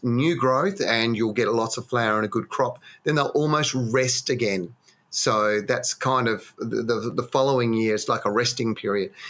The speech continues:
So what I would suggest you do is definitely have a think about, um, giving them a good feed, and it won't hurt to feed them while this fruit's on the, on the plant as well. Just make sure that it's getting good, uh, good moisture at the same time.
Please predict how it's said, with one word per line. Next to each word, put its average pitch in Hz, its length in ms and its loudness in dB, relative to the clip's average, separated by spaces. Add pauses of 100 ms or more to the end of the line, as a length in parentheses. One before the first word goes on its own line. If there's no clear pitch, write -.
(220)
So 127 440 0 (220)
what 147 220 2
I 151 40 4
would 123 240 0
suggest - 580 -2
you 123 100 -2
do 110 520 0
is 110 680 -2 (140)
definitely 156 360 0
have 113 100 -2
a - 40 -2
think 117 360 -2
about, 101 440 0 (460)
um, 107 320 0
giving 117 280 0
them 104 120 0
a 98 100 -4 (140)
good 147 320 0
feed, 131 460 0
and 127 140 2
it 131 80 0
won't 170 280 2
hurt 143 160 2
to 127 40 -6
feed 123 280 0
them 120 120 0
while 110 140 2
this 110 140 -2
fruit's 107 340 -2
on 104 140 0
the, 101 240 0
on 107 100 0
the 98 80 -2
plant 101 400 -6
as - 160 -10
well. 104 320 0 (280)
Just - 180 -6
make 151 160 0
sure 131 240 2
that 113 100 0
it's 120 140 0
getting 110 340 0
good, 110 540 -2 (100)
uh, 107 120 0
good 104 220 -4
moisture 107 440 -2
at - 80 -12
the - 40 -10
same 98 320 -6
time. 101 440 -6